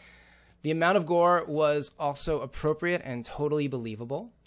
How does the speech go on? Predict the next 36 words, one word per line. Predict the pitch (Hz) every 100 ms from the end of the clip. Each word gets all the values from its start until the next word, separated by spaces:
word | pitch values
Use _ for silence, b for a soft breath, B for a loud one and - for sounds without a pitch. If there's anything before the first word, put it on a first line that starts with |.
| b b
It's | 147 202
easy | 196 202
to | 170
overdo, | 147 147 131 131 135 135
overdo | 143 139 131 127 135
gore | 139 139 143
these | 151 160 151
days, | 170 175 175
and | 147 139
the |
filmmakers | - 156 156 156 156 -
chose | 139 135 143
to | 147
keep | 139 135
it | 127
reasonable | 120 123 135 170 175
but | 143
appropriate, | 131 165 160 113 104 -
so | - 120 117
I, | - 131 -
I |
dig | 165 160
it. | 113 -
I |
think | 113 107
it | 101
was | 104 -
a | -
very | 113 113 110
good | 110 110 107
amount | 113 98 101
of |
gore. | - - 143 _ _ B B B B B B B
Hoping | 202 220 254
for | 254
sequels, | 214 180 196 254 -